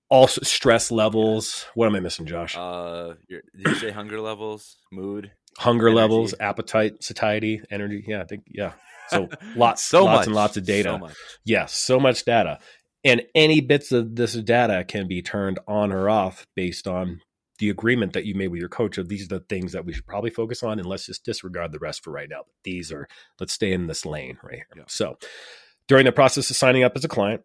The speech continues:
Speaker 1: I'm going to provide my name, email address, some pertinent information, all that stuff,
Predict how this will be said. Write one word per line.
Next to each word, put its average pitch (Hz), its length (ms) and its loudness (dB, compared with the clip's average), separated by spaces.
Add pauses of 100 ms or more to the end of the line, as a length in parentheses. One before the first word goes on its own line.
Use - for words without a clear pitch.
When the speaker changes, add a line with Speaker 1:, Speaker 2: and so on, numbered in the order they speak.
(140)
Speaker 1:
I'm 98 140 -4
going 98 220 -4
to 92 220 -6
provide 92 280 -4
my 85 120 -6
name, 107 320 -2
email 107 220 -4
address, 104 320 -4
some 82 140 -10
pertinent 92 320 -8
information, 98 580 -8
all 95 140 -4
that 95 120 -8
stuff, 98 220 -10